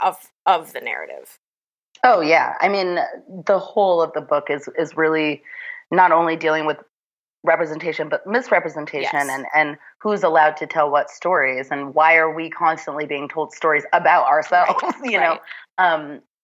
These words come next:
Speaker 2: and not given the space to refute them or, or to correct them or anything. Um, that, like, d-, certainly is, is throughout the book. And part of that is playing with things we've heard before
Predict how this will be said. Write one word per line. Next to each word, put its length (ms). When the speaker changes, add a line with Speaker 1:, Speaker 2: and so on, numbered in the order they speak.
Speaker 2:
and 300
not 220
given 240
the 80
space 460
to 120
refute 420
them 300
or, 260
or 260
to 200
correct 380
them 280
or 240
anything. 560
Um, 560
that, 300
like, 320
d-, 80
certainly 600
is, 240
is 120
throughout 320
the 60
book. 180
And 140
part 200
of 100
that 180
is 200
playing 360
with 140
things 240
we've 160
heard 440
before 760